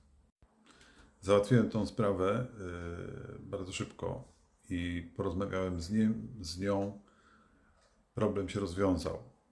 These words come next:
Oni po prostu sobie to pouświadamiali, postanowili już tego nie robić, zrozumieli przyczyny, rodowód tej sytuacji, zrozumieli, co mają z tym zrobić.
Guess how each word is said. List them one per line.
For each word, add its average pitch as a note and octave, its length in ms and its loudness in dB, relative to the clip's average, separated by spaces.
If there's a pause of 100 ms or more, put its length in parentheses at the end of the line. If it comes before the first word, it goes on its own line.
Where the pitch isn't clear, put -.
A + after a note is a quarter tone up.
(200)
Oni G2 240 0
po F#2+ 120 -4
prostu F#2+ 300 -4
sobie F2+ 240 -4
to F2+ 120 -6
pouświadamiali, G#2 1040 0 (200)
postanowili F2+ 960 -4
już G#2 180 -4
tego G2 220 2
nie G2+ 160 2
robić, F#2 540 -2 (500)
zrozumieli F2+ 920 -4 (360)
przyczyny, G2 640 -2 (640)
rodowód F#2+ 500 2
tej G#2 160 0
sytuacji, G#2 800 0 (200)
zrozumieli, F#2 920 0 (1400)
co G2+ 140 0
mają F#2 180 4
z - 80 -4
tym F#2 160 0
zrobić. E2+ 540 2